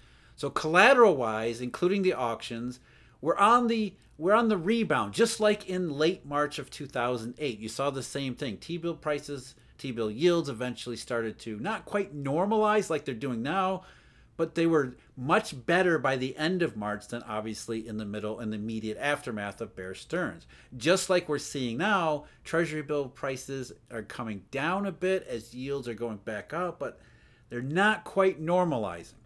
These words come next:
because this is a sustained pressure,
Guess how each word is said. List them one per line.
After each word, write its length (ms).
because 560
this 180
is 180
a 180
sustained 1160
pressure, 560